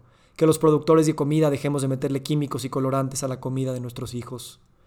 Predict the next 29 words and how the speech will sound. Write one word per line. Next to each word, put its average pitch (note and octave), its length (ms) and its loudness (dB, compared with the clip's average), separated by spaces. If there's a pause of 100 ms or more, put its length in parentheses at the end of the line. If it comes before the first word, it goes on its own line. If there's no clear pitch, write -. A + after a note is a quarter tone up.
(520)
Que E3 100 4
los D#3+ 120 6
padres F3+ 300 8
traumatizados E3 760 4
y D#3 40 0
violados D#3 500 4
integremos D3+ 460 0
el C#3 120 -2
trauma D#3 500 0 (280)
y D#3 80 2
dejemos E3 320 4
de D#3+ 80 4
violar D3+ 320 4
a D3+ 40 0
nuestros C#3 320 -4
hijos D3+ 260 -2
e C#3+ 40 0
hijas D3 300 -2
perpetuando C3+ 580 -4
la C3 80 -4
misma C3 280 -6
historia. A#2+ 520 -8 (1200)
¿Qué F#3 140 2
creencias, F3+ 600 6
traumas, D#3 500 4
hábitos, D#3 440 2
prejuicios D3+ 540 0
e C#3+ 40 2
ideologías C3+ 760 0